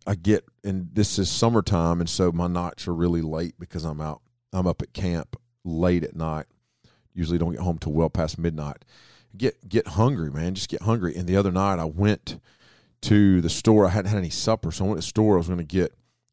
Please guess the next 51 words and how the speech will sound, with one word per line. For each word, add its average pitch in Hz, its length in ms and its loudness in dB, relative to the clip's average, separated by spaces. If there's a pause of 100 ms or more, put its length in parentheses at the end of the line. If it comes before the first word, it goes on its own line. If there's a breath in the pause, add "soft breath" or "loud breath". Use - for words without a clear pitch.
a - 60 -8
snack, 113 640 -2
and 95 100 -4
I 85 40 -2
was 82 140 -4
like, 76 160 -8
"I'll 107 100 0
just, 98 280 -8 (160)
I'll 101 80 0
fast 90 640 -6
through 87 440 -2
the 80 60 -10
supper 127 380 0
meal 82 400 0
and 85 100 -6
then 78 120 -6
have 78 340 -4
a 78 100 -6
late 80 240 -6
breakfast." 92 560 -6
I 82 40 -6
try 120 240 0
to, 92 100 -4 (280 loud breath)
I 107 60 -4
try 165 180 2
to 131 60 2
do 110 200 4
a 92 60 4
twelve 98 260 0
to 85 60 -8
fourteen 92 540 -6
hour 82 440 -4 (180)
in, 95 160 -8 (140)
kind 90 140 -2
of 78 80 -4
an 82 120 -6
intermittent 82 420 -4
fast, - 480 -8 (640 soft breath)
um, 82 160 -6
each 87 240 -8
night. 76 300 -8
And 82 180 -10
so 90 320 0 (1200)
I 92 80 -2
was 87 140 -2
gonna, 87 240 0 (140)
I - 40 -14
was 82 100 -4
gonna, 85 240 -4
well, 117 300 4
anyway, 104 340 2